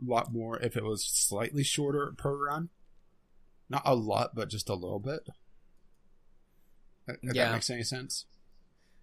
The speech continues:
Speaker 2: Yeah, if, if it felt like maybe an hour was not rushing.
Speaker 1: Yeah.
Speaker 2: Like, I think an hour would be a good start to finish time. I mean, two, roughly two hours isn't terrible. Um,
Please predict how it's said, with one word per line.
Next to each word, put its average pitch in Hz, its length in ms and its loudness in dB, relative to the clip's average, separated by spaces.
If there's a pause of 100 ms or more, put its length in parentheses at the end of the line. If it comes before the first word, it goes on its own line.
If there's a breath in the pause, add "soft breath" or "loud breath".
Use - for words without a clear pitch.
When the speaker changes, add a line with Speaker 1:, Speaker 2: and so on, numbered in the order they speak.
(180)
Speaker 2:
Yeah, 160 260 6
if, 170 280 4 (320)
if 180 200 4
it 196 120 4
felt 220 280 8
like 190 280 6
maybe 170 320 4
an 143 180 4
hour 151 720 4
was 123 400 0
not 120 520 4
rushing. 101 540 -2 (240)
Speaker 1:
Yeah. 107 240 0 (420)
Speaker 2:
Like, - 320 -6
I 139 80 0
think 165 140 2
an 165 120 -2
hour 123 420 4
would 113 200 -2
be 117 140 0
a 117 240 -4
good 117 280 4
start 110 420 2
to 120 80 -6
finish 104 340 -6
time. 95 300 -6
I 127 40 -4
mean, 175 180 2
two, 269 380 2
roughly 202 380 8
two 147 260 4
hours 139 380 6
isn't 120 440 -2
terrible. 135 640 0 (680 soft breath)
Um, 107 480 0